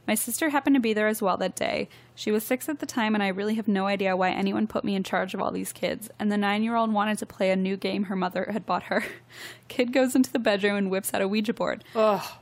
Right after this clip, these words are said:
Speaker 1: My sister and I knew what it was right away. Parentheses, "Thanks, Dad."
Speaker 2: Yeah.
Speaker 1: And I was a little iffy about playing it, but we did it anyway.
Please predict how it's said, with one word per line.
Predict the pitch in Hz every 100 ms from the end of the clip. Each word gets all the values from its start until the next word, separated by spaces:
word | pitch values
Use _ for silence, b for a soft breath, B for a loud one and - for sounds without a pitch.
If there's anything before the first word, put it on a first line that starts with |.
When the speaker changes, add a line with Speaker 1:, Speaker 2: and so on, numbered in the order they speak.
| -
Speaker 1:
My | 233
sister | - 240 277
and | 247 226
I |
knew | 214 202
what | 196 185
it |
was | 185 185 185 -
right | 196 185
away. | 180 180 185 - -
Parentheses, | - 190 208 190 180 - _
"Thanks, | 214 208 -
Dad." | 202 185 196 - B B B B -
Speaker 2:
Yeah. | 247 - -
Speaker 1:
And | 269
I | 233
was | 214 208
a |
little | 208 226 -
iffy | 240 -
about | 202 208 -
playing | - 247 202
it, | 190 -
but | - 190
we | 208
did | 190
it | 196
anyway. | - 185 175 -